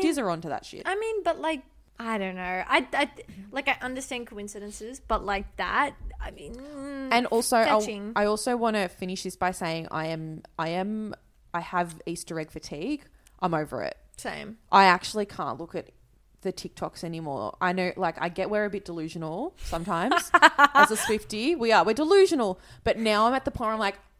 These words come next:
Speaker 2: I'm like, "Honey, like," <laughs>
Speaker 1: Honey.
Speaker 2: "that is so far-fetched that my brain can't even go there."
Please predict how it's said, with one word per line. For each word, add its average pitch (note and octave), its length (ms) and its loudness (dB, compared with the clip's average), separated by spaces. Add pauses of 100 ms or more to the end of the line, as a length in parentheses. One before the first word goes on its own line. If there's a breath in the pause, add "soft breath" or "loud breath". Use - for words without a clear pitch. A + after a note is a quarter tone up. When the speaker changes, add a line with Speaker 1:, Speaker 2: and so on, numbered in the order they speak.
Speaker 2:
I'm F#3+ 160 -6
like, F3+ 200 -4
"Honey, E3 440 -8
like," D3+ 300 -4
<laughs> - 280 -12
Speaker 1:
Honey. C4+ 720 2 (140)
Speaker 2:
"that G3+ 240 4
is A3+ 160 0
so - 540 0
far-fetched G3 680 -2
that G3+ 80 -6
my G3+ 120 -2
brain E3+ 280 -4
can't F#3 180 -10
even E3 180 -6
go A2 220 -6
there." G#2+ 320 -6